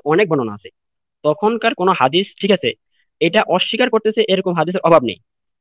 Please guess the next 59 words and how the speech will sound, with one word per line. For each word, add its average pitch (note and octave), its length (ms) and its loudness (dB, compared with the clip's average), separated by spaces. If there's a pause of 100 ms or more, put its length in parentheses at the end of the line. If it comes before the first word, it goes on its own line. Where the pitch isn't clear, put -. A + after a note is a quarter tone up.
কিন্তু D3 200 -2
এরকম F3 300 2
কোনো A3 240 0
হাদিস E3+ 320 0
নেই C#3+ 180 -2
যে D3+ 80 -2
নবী D3 240 2
এটা D3 220 -2
ওখান F3+ 220 -2
থেকে E3+ 180 -2
মেরে C3+ 160 4
দিয়েছে, G2+ 260 -6 (160)
এরকম D3+ 280 0 (140)
কোনো G#3 200 2
প্রমাণ C#3+ 240 2
নেই। G2+ 140 -6 (160)
হয়তো C3+ 220 -6
বলবেন F#3 220 0
যে G#3 60 -2
অস্বীকার, F#3 440 -4
অস্বীকার F#3 320 -2
মানুষ F#3+ 160 -4
অনেকগুলো F3+ 460 6
অস্বীকার C#3 280 0
করতো, - 200 -14 (160)
এটা C#3 180 4
কেন, G2 120 -6 (340)
অনেক D#3+ 240 2
কিছু F3+ 180 -2
অস্বীকার D3 280 2
করতো F#3+ 240 2
মানুষগুলো, A#2+ 340 0 (300)
কিন্তু D#3+ 180 -2 (340)
এই C#3+ 100 4
যে, D#3+ 140 0
এই F3 180 6
একটা A3 180 2
ঘটনা E3+ 160 4
নিয়ে F3 120 2
আমি D3+ 100 2
কথা C#3 100 2
বলছি, C#3 160 0
অন্য C#3 140 -2
কোনো C3+ 140 -2
বিষয় A#2+ 220 -4
নিয়ে A2 120 -8
না। B2+ 80 -6 (100)
এই F3+ 160 4
কথা F#3 280 -2
যে, G#3 160 -2
এই D#3+ 160 0
কথাটা E3+ 300 -2
যে F3+ 100 -6 (100)
ম-, D3+ 240 -4
নবী D3 280 -2
ওইখান F3+ 220 -4
থেকে G#3 160 -2 (200)
কপি F#3+ 180 2
করেছে, E3+ 280 0